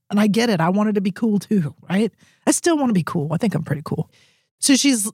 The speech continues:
she, she's wanting to be cool in her whole posture, her style, everything she's building right now is cool. And so I said to her, I said,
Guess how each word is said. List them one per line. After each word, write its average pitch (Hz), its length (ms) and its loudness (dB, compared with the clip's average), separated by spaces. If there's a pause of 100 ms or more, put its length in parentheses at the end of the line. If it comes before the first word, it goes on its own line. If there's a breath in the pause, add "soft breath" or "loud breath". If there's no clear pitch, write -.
she, 247 300 0
she's 220 240 2
wanting 247 300 2
to 202 40 0
be 208 120 0
cool 165 580 0
in 214 160 2
her 180 240 0
whole 185 500 0
posture, 175 800 -2
her 160 460 0
style, 180 760 -2
everything 233 320 2
she's 196 220 0
building 175 340 2
right 156 200 -4
now 156 200 0
is 147 180 0
cool. 143 460 -2 (680)
And 233 100 4
so 214 80 4
I 202 80 4
said 196 220 0
to 196 60 2
her, 151 180 0
I 151 80 0
said, 156 320 -2